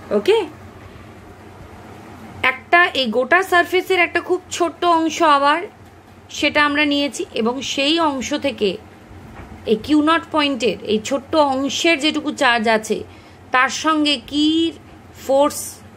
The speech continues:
act করছে, সেটা আমরা দেখতে চাইছি। sigma যদি গোটাটার surface density of charge হয়, তাহলে এইটুকুটাতে কতটা charge আছে? Sigma into D S। সেই আগেকার রিলেশনের মতনই আমি ডাইরেক্ট চলে এলাম। So the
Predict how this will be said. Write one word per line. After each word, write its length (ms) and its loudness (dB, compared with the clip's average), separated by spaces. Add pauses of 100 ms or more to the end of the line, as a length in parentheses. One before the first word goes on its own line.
act 220 -2 (100)
করছে, 300 -2
সেটা 220 0
আমরা 220 2
দেখতে 260 -4
চাইছি। 280 -6 (580)
sigma 340 4 (100)
যদি 140 4 (120)
গোটাটার 580 4 (200)
surface 400 -2
density 360 -6
of 40 -18 (100)
charge 340 2
হয়, 200 2 (680)
তাহলে 320 4 (220)
এইটুকুটাতে 520 0 (100)
কতটা 340 -2
charge 180 2 (100)
আছে? 160 -8 (600)
Sigma 300 0 (100)
into 240 -2
D 20 -2 (220)
S। 40 -12 (480)
সেই 160 4 (100)
আগেকার 360 -2
রিলেশনের 500 -2
মতনই 340 -4
আমি 120 -2
ডাইরেক্ট 340 2
চলে 180 2
এলাম। 160 -2 (140)
So 60 -2 (100)
the 80 0